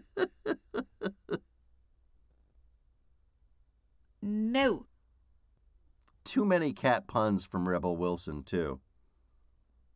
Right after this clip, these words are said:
Speaker 1: Yeah.
Speaker 2: Stop milking it. Look what the cat dragged in.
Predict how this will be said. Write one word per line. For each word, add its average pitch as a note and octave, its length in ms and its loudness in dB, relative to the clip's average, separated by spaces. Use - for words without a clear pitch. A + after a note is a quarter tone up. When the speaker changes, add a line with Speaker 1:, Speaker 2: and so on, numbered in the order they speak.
Speaker 1:
Yeah. G3+ 300 -6
Speaker 2:
Stop F2+ 420 0
milking F2+ 420 0
it. E2+ 220 -2
Look F2+ 200 -6
what F#2+ 120 -4
the F2 80 -8
cat F2 300 0
dragged E2 380 -2
in. E2 300 -2